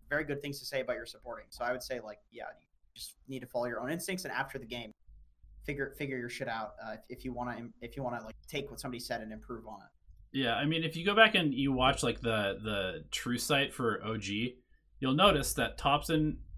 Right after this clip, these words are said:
Speaker 2: and Ana basically say nothing for the entire game, and everybody else, Jarex and Seb and No Tail, are talking on a regular basis. But those two, so what that says to me is those two are, number one, they play better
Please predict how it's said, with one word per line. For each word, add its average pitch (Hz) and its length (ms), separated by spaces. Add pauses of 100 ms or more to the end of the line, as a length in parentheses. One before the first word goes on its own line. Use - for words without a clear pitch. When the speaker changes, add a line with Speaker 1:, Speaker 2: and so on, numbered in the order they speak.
(160)
Speaker 2:
and 120 340
Ana 120 300
basically 120 420
say 117 220
nothing 95 400
for 104 120
the 95 120
entire 87 360
game, 90 280 (400)
and 98 260
everybody 135 380
else, 101 200
Jarex 107 640 (380)
and 98 340
Seb 107 380
and 98 100
No 110 160
Tail, 98 240
are 95 120
talking 95 480 (240)
on 110 120
a 101 40
regular 95 300
basis. 87 460
But 120 240
those 143 300
two, 117 300 (200)
so - 420
what - 120
that 208 140
says 190 200
to 160 60
me 165 140
is 127 140
those 147 280
two 143 260
are, 113 400
number 131 220
one, 127 380 (500)
they 127 240
play 135 240
better 123 520